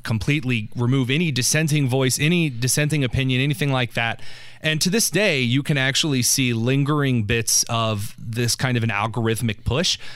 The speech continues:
Uh, for example, locally, there, there have been some data monitors who've noticed that,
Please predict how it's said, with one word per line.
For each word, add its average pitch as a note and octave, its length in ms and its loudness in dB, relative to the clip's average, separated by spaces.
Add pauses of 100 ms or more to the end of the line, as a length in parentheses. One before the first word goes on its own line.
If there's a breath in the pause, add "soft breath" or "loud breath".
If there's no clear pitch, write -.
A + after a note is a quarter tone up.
(180 loud breath)
Uh, B2+ 160 0
for F3+ 180 0
example, D3+ 380 2
locally, B2 480 0
there, A2+ 240 -2
there A#2 160 -2
have G#2+ 120 -2
been A2 120 0
some G#2 280 0
data G#2+ 300 -2
monitors G#2+ 500 0
who've G#2+ 120 -2
noticed A#2 400 0
that, A2 160 -2